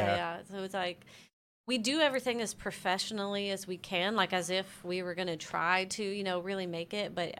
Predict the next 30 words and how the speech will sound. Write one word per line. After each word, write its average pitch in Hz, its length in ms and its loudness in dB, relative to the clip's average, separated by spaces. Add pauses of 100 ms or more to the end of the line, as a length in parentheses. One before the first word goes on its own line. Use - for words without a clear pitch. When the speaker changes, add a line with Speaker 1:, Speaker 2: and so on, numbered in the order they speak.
Speaker 2:
it's 185 160 -8
hard 180 340 -2
to 208 60 -2
make 202 240 -2
it. 208 180 -2 (440)
We're 202 200 2
a 196 60 2
little 196 280 2
held 190 360 -2
back 175 360 0
with 180 200 -10
the 165 100 -6
kids 226 380 -2
situation, 190 1000 -4 (500)
but 185 100 0
we 190 120 2
are 202 140 6
gonna 233 180 0
try 220 240 2
to - 60 0
do, 208 120 0
like, 190 180 2
those 180 220 -4
weekend 226 400 0
runs 208 420 0
to 202 140 -2
the 175 100 -2
regional 196 440 -2
states, 185 560 -8
but 180 240 0